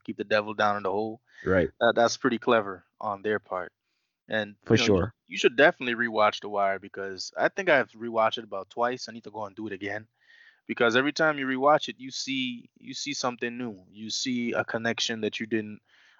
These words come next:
Speaker 1: identify the first time. You see how they use the environment around them to possibly relay subliminal messages, like the train tracks in one episode, you know, like, basically, like,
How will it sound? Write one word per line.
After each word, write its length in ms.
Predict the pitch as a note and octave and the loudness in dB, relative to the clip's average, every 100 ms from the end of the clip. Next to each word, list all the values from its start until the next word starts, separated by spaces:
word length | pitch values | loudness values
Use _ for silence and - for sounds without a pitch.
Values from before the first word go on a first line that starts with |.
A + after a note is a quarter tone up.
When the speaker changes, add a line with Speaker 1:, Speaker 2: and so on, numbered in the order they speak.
| - | -4
Speaker 1:
identify 640 | A2 G#2+ A2 G#2 A2+ A2 | 0 0 0 2 6 6
the 140 | G#2 G2 | 4 -4
first 360 | - A#2 G2+ | -2 -2 -2
time. 260 | A2 F#2+ E2 _ _ _ | -6 -8 -10 _ _ _
You 140 | A2+ | -10
see 240 | G#2 C#3+ A#2+ | -6 -2 4
how 160 | A#2+ | 4
they 80 | A#2 | 4
use 680 | A2+ A2+ A2+ A2 G#2 - - _ _ _ _ | -2 -8 -10 -12 -14 -14 -16 _ _ _ _
the 100 | A#2 | -4
environment 560 | A2+ G2 A2 A2+ A2+ G#2+ | -4 2 4 4 2 -2
around 380 | G#2+ A2 A2 | 0 2 0
them 200 | G#2 G#2 | -4 -12
to 160 | G2+ G#2+ | -10 -10
possibly 880 | - A#2+ A2+ G#2 A2 G#2+ G#2 G#2 G2 _ _ _ _ | 0 6 6 4 -6 -10 -10 -10 -16 _ _ _ _
relay 460 | A2 A2 A2 A2 | -6 -2 -2 -2
subliminal 580 | G#2+ - G2+ A2 G#2+ G#2 | -4 -6 -6 -8 -8 -10
messages, 640 | G#2 G#2+ - G2+ F#2+ F#2 F#2+ | -4 -4 -4 -6 -8 -10 -4
like 260 | G2 G2 | -4 -2
the 80 | G2 | -4
train 360 | - C3+ B2 A2+ | -2 0 0 -2
tracks 380 | - A2+ G#2+ A#2 | 4 4 4 -2
in 80 | |
one 120 | A2 G#2 | -8 -8
episode, 540 | G#2 G2+ G#2 F#2+ C#2+ _ | -8 -10 -10 -10 -14 _
you 120 | - | -20
know, 240 | G2+ G2 F#2+ _ _ _ _ _ _ _ _ _ _ _ - | -20 -20 -20 _ _ _ _ _ _ _ _ _ _ _ -6
like, 340 | G#2+ F#2+ F2+ | -2 -2 -2
basically, 520 | G#2+ G2+ - G#2+ G#2+ | -4 -4 -4 -6 -4
like, 360 | G2 F#2+ F#2 | 0 -2 -2